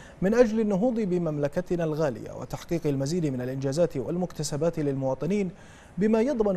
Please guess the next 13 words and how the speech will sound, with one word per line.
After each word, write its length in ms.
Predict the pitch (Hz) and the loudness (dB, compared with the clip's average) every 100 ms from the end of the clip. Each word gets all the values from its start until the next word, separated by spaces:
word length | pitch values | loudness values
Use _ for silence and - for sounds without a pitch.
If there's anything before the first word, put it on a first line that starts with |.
| 160 | 2
لهم 280 | 170 190 240 | 2 0 -2
الحياة 400 | 147 143 175 180 | -2 2 2 4
المعيشية 560 | 175 151 147 135 185 160 | 0 0 -2 -2 -4 -2
الكريمة، 540 | 151 135 160 185 120 | -4 -4 -4 -4 -4
إلى 260 | 104 120 123 | -8 -8 -2
جانب 260 | 156 170 156 | 0 0 -2
استمرار 440 | 143 151 165 196 | -4 -4 0 0
المجلس 560 | 165 147 180 139 185 - | 0 -2 -4 -4 -4 -4
في 140 | 170 | -4
تفعيل 520 | 156 139 - 196 165 | -2 -2 -2 0 0
مفاهيم 400 | 139 135 139 175 | -2 -2 -2 -2
الديمقراطية 680 | 147 127 127 - 127 185 160 | -4 -4 -6 -6 -4 -4 -2
المتقدمة 760 | 151 113 170 180 220 180 143 | -4 -4 -4 -2 0 0 -2